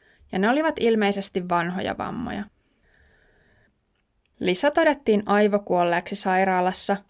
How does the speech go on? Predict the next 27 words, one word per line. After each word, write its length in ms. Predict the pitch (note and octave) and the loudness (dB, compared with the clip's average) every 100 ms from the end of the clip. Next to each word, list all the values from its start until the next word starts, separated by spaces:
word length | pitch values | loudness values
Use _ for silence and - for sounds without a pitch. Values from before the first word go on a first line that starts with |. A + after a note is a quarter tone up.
| - | -8
ja 80 | F3+ | -2
hän 180 | F3+ G#3+ | -4 4
kuoli 340 | B3 A#3+ A3+ | 6 6 6
välittömästi, 840 | G3+ G3 G3+ G3 F3+ F3+ - F3 - | 4 4 0 -4 -4 -6 -6 -6 -4
kun 180 | F#3 | -6
hengityskone 760 | F#3 F#3+ F#3 F3+ F#3 - F3 E3+ - | -2 -2 -2 -2 -6 -4 -6 -6 -8
päätettiin 600 | - F3 F3 F3 - F3 | -2 -2 -2 -8 -8 -8
kytkeä 420 | F3+ F#3 - F3+ F#3 - | -6 -10 -6 -6 -6 -4
pois 260 | F3+ F3+ | -4 -4
päältä 360 | - F3+ F3 F3+ | -2 -2 -2 -4
kaksi 340 | F3+ - - | -8 -6 -6
päivää 400 | F#3+ F3 F3 E3+ | -4 -6 -4 -6
myöhemmin. 720 | F3 E3+ F3 F#3+ F3+ - G#3 _ _ _ _ _ _ _ - | -8 -8 -6 -6 -6 -6 -8 _ _ _ _ _ _ _ -4
Heddaa 380 | F#3+ - D#4 D#4 | -4 2 2 2
syytettiin 580 | C#4 A#3 G#3 G#3 G3+ F#3+ | 2 0 0 0 -2 2
alkuun 480 | G3 G3+ G3+ F#3+ - | 2 2 2 -2 0
avunannosta 720 | F#3+ G3 G#3 F3 F3 - F#3+ | -2 0 -2 -2 -6 -4 -2
rikokseen, 760 | F#3 F#3+ F#3+ - G3 F#3+ F#3+ - _ _ | -2 -2 -6 -4 -2 0 -2 -8 _ _
mutta 260 | F#3 - | -4 0
myöhemmin 520 | D#4 C4+ C4 C4+ G#3+ G3 | 2 2 2 2 0 2
päätettiin, 800 | F#3 F#3 F#3 - F3+ F3+ G3 - _ _ D#4+ | 2 2 -2 -6 -6 -4 -6 -10 _ _ -8
että 200 | F#3 G#3 | -4 -2
hänen 260 | G#3 D4+ | 0 0
kärsittyään 640 | D4 A#3+ B3 A3 - G#3 G3+ | 2 0 0 -6 -2 0 0
itse 400 | G#3 G#3+ - F#3+ | -2 -4 -6 -2
vuosia 480 | F#3+ F#3 G3 F#3+ F3+ | 0 0 -2 -6 -4
väkivallasta 800 | F3+ - F#3+ F3 F3 F#3+ - | -6 -6 -6 -4 -4 -4 -6